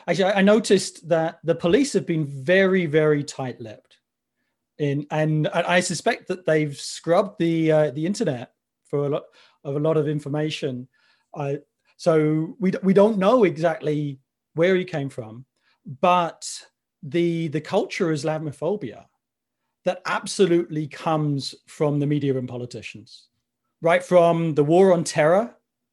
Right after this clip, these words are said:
And, uh, and, and then, y-, yes, you've got the barbaric cultural practices hotline of, uh, Stephen Harper. And, and you've got the right-wing media promoting this all the time.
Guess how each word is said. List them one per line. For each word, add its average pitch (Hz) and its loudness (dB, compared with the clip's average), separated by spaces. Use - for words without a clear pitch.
And, 160 2
uh, 160 -2
and, 160 -2
and 160 0
then, 165 2
y-, 165 -2
yes, 170 0
you've 147 -6
got 160 0
the 156 -2
barbaric 160 2
cultural 170 -4
practices 156 -6
hotline 170 -2
of, 143 -4
uh, 139 -2
Stephen 143 -4
Harper. 139 -10
And, 170 -2
and 180 2
you've 170 -2
got 180 4
the 170 0
right-wing 180 2
media 165 2
promoting 156 -2
this - -6
all 185 4
the 160 0
time. 123 -8